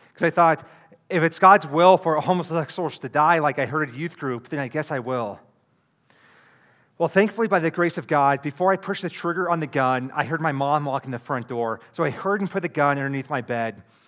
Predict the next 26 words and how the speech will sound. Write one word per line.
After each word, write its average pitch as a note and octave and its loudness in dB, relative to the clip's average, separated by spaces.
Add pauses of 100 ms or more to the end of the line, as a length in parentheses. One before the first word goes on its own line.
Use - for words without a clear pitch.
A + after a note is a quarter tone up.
(340)
before D3+ -4
she D3+ -8
found C#3 2
anything. B2+ -8
So D#3+ -10
obviously, F#3+ 2 (160)
I E3+ -2
didn't F#3+ 2
end E3+ -2
my D3+ 2
life C3 0
that C3+ -6
night, A2+ -6 (220)
but - -18
that F#3+ 6
was A#3 2
just A#3 -14
the A#3 -4
start E3+ 2
of D3+ 0
a C#3+ -6
downward D#3+ 2
spiral C#3 2
in B2+ -8
my A#2+ -2
life. A#2+ -4